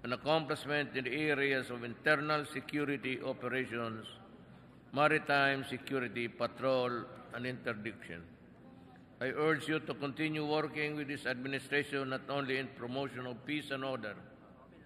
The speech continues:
but also humanitarian and disaster response in times of natural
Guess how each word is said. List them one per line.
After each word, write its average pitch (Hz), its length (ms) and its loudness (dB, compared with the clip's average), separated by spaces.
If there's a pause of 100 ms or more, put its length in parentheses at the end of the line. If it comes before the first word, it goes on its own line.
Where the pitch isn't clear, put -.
(480)
but 135 200 -2
also 139 300 0
humanitarian 131 800 2
and 123 100 -4
disaster 127 520 0
response 127 600 -2
in 117 200 -6
times 135 480 4
of 117 80 -6
natural 123 680 0